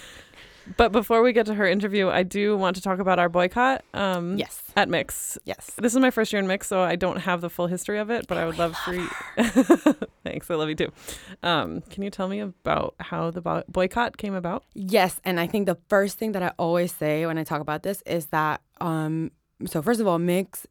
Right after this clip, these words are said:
Speaker 2: is a majority cis organization. I have been in MIX since two thousand seventeen, and it has been like that since then. Um, but I don't want people to think that this was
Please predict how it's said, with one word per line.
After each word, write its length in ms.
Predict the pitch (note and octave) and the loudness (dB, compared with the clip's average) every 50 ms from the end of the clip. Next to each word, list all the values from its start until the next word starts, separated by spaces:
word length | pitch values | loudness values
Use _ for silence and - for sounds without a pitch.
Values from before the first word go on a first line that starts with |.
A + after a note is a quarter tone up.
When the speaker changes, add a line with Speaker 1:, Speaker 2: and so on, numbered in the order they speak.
| _ | _
Speaker 2:
is 440 | E3+ F3 E3 E3 D#3+ D#3 - - - - - | -2 -2 0 0 -2 -4 -8 -12 -16 -10 -8
a 140 | E3 D#3 D#3 | -4 -4 -2
majority 840 | D#3 D#3 D#3 D#3+ D#3 - E3 D#3+ D#3+ D#3+ D#3 E3+ E3+ E3+ E3 D#3+ - _ - | 0 0 -2 -2 -2 -2 -2 0 0 -2 -2 -2 -2 -4 -4 -8 -12 _ -14
cis 540 | - - - - E3+ D#3 D#3 C#3+ - - - | -12 -10 -4 -2 -2 -2 -2 -4 -8 -10 -6
organization. 800 | - F3 D#3+ C#3+ C#3+ D3 C#3+ - D#3+ D#3+ E3+ - - G#3+ A3 G#3 - - - - - - - _ _ _ _ - | -4 -4 -2 -2 -4 -4 -4 -2 -2 -2 -2 -4 -4 -4 -4 -4 -6 -10 -20 -20 -20 -20 -20 _ _ _ _ 0
I 120 | E3 F3 | 2 2
have 120 | E3+ E3 | 2 2
been 120 | E3 F3+ E3+ | 0 0 0
in 120 | E3 E3 | 0 0
MIX 200 | E3 D#3+ D#3 - | -2 -2 -4 -6
since 200 | - E3+ D#3 - | -8 -8 -8 -8
two 140 | - - D#3+ | -8 -10 -8
thousand 300 | - D#3 D3 D3 D#3 D3+ | -6 -6 -4 -4 -4 -4
seventeen, 520 | - D3+ C#3+ C#3+ C#3+ - - G#3 A3+ A#3+ | -4 -4 -6 -4 -6 -6 -4 -2 -2 0
and 300 | G#3+ E3 D3 C#3+ C#3 C3 - _ _ _ _ _ _ | 0 -2 -2 -2 -4 -6 -10 _ _ _ _ _ _
it 60 | - C#3+ | -12 -8
has 200 | C#3 D3+ C#3+ C3 | -6 -6 -6 -6
been 180 | C3+ D3+ C#3+ D#3 | -4 -4 -4 -4
like 180 | D3+ D3+ D3 | -4 -6 -6
that 220 | - G#2+ F2 - D3+ C#3+ | -6 -6 -6 -6 -6 -8
since 380 | - D3+ C#3 C#3+ C#3 - - _ | -4 -4 -4 -4 -4 -8 -10 _
then. 280 | E3 E3+ G3 C4 D#4 - _ _ _ - _ - - - - - - _ _ _ _ _ _ _ _ _ _ _ _ _ | -4 -2 -2 -2 -4 -6 _ _ _ -20 _ -20 -20 -20 -20 -20 -20 _ _ _ _ _ _ _ _ _ _ _ _ _
Um, 400 | - G3+ F#3+ F#3 F3+ F3+ E3+ A2 | 2 4 4 4 2 0 -2 0
but 160 | - F#3 - _ | 0 -2 0 _
I 220 | - F#3+ G3 G3+ G3 - _ _ _ _ | 2 2 2 2 0 -4 _ _ _ _
don't 240 | - G#3+ G3+ F#3 - | 4 4 4 4 2
want 180 | - F#3 F#3+ - | -2 -2 -2 -2
people 200 | G3 F#3+ F#3+ F#3+ | -2 -2 -2 -2
to 120 | - F3+ | -2 -2
think 320 | - - F3+ D#3+ C#3+ - _ | -2 -2 -2 -2 -2 -2 _
that 200 | E3+ D#3+ - _ | -6 -6 -4 _
this 300 | F3+ F3 E3+ E3+ - - | 0 2 2 0 -4 -8
was 600 | D#3 D#3+ E3+ D#3+ D#3 D#3 C#3+ - - - - - | -2 0 0 2 2 0 -4 -6 -10 -12 -14 -14